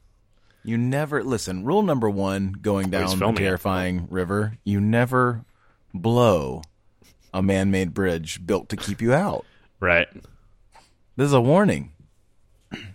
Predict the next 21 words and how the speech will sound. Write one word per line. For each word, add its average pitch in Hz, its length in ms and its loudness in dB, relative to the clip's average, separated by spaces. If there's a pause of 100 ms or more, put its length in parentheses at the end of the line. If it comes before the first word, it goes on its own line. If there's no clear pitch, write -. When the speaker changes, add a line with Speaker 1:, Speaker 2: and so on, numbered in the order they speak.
(580)
Speaker 1:
Thing 165 160 -2
wasn't 117 240 0
Speaker 2:
Cool. 117 140 8
Speaker 1:
built 120 80 4
by 95 120 4
beavers. 87 580 -2 (1300)
Speaker 2:
What? 208 520 6 (100)
Speaker 1:
Uh, 139 320 8 (380)
Speaker 2:
That's 156 380 4
ridiculous. 78 880 -4 (220)
Speaker 1:
guess - 240 -2
we 120 100 4
should 147 220 4
have 147 120 6
backed 131 360 2
up 147 180 2
further. - 600 4
Speaker 2:
<gasps> - 40 -20
A 101 80 -4
snake. 98 220 2
Speaker 1:
Oh, 185 180 12